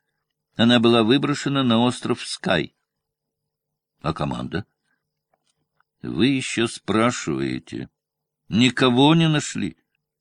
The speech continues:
И теперь последний случай, происшедший несколько недель назад. Восьмого августа мужчина и женщина и два подростка, их сын и дочь,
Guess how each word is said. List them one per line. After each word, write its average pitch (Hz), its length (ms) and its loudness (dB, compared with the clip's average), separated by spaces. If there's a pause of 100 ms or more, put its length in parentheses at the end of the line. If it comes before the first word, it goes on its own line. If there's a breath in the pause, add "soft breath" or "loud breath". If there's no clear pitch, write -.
(440 loud breath)
И 104 140 2
теперь 147 400 4
последний 143 680 2
случай, 156 480 -4
происшедший 107 640 -2
несколько 110 520 0
недель 95 320 0
назад. 98 440 0 (640)
Восьмого 117 840 0
августа 123 800 0 (720 loud breath)
мужчина 143 760 4
и 135 200 2
женщина 120 640 2
и 127 40 0
два 120 240 2
подростка, 120 800 0 (220)
их 120 260 2
сын 110 440 2
и 104 120 0
дочь, 104 500 0